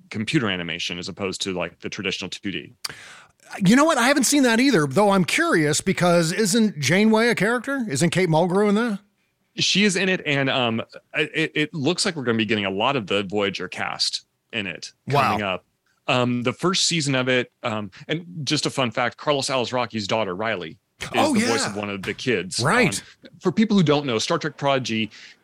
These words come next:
Speaker 1: um, the, and just to give you, like, the background on it, it's these kids who are, like, slave labor in a mining colony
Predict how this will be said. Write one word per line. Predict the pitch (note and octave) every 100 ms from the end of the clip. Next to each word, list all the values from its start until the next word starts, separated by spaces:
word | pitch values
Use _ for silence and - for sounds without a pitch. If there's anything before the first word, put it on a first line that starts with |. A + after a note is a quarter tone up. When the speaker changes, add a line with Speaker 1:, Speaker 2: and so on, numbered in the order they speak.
| _
Speaker 1:
um, | C3 A#2 A2+ G#2 -
the, | C#3 B2+ A#2+ A2 - -
and | C#3
just | C3+ -
to |
give | C3 C3
you, | B2
like, | G2+
the | -
background | G2+ G2 G#2+ G#2+
on | G2+
it, | G#2 - - _
it's | C#3 A#2+ - C3 -
these | B2+ C3
kids | - - D3 C#3+
who | C#3+
are, | B2+
like, | A#2 A2 - - _ _ _ -
slave | - - D3 C#3
labor | B2+ A#2+ B2
in | B2+
a | G#2+
mining | A2 G#2 G#2+
colony | E2+ F#2 E2 -